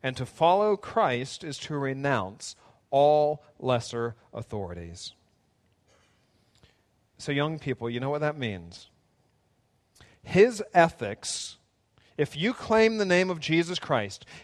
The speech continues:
he is your king, he is your master. His ethics trump the ethics of the world. When you're in school, integrity,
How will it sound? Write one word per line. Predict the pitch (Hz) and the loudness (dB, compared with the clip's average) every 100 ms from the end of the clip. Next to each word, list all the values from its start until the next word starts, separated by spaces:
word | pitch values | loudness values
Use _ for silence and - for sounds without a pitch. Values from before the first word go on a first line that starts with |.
| _ | _
he | - 190 262 | 4 4 6
is | 277 233 | 2 -2
your | 269 | -4
king, | - 208 190 190 | 0 2 2 -2
he | 147 175 | -2 0
is | 233 208 | 0 -2
your | 214 | 0
master. | 170 135 127 - 107 101 _ _ - - | 2 0 -2 -8 -12 -14 _ _ -20 -20
His | - 196 311 277 - | 4 6 6 2 0
ethics | 208 233 - 233 - - - | 6 6 6 0 0 -12 -12
trump | - - 247 175 151 | -8 4 6 6 4
the | 160 160 | 0 4
ethics | 165 - 180 - | 4 4 -2 -2
of | 151 | 2
the | 151 | 2
world. | 143 107 90 92 - _ _ _ _ _ _ _ _ _ _ _ _ _ _ _ _ _ _ _ _ - | 4 2 -2 -10 -18 _ _ _ _ _ _ _ _ _ _ _ _ _ _ _ _ _ _ _ _ -6
When | 147 | -2
you're | 147 | 0
in | 143 143 | 0 -2
school, | - 190 220 311 294 _ _ _ _ _ _ _ _ _ _ _ _ _ - | 0 2 4 2 -2 _ _ _ _ _ _ _ _ _ _ _ _ _ -6
integrity, | 143 - 220 226 254 277 302 | -4 4 4 4 2 0 -4